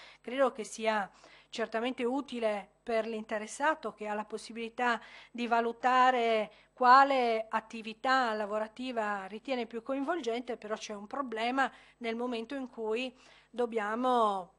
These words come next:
completare un reclutamento. Però mi sembra di poter dire invece, proprio guardando ai nuovi ottocento ispettori tecnici,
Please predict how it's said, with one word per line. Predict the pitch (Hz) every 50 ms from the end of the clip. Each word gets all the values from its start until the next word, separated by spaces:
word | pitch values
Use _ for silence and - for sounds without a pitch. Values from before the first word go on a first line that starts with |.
| _
completare | _ - 240 233 226 - 269 269 269 - 233 226 247 254 262
un | 247 220
reclutamento. | 208 208 214 - - 220 214 - - 220 220 214 185 180 185 - - 220
Però | 220 330 339 339 311
mi | 269 254
sembra | 240 - - 247 226 208 196 202 208 214
di | 220 247
poter | 240 - 285 269 339 339 302
dire | 247 262 294 311
invece, | 254 220 214 214 240 262 - - 240 220 208 202 - - - - - _
proprio | - 277 269 285 254 226
guardando | 220 226 226 226 220 254 269 294 285 269 240 226 214 208
ai | 208 208 220
nuovi | 226 240 269 269 240 233 214
ottocento | 202 - - 214 190 - - 247 247 240 240
ispettori | 220 196 - - 208 - - 233 220 214 -
tecnici, | - 196 185 - _ - 98 - - - - 240 269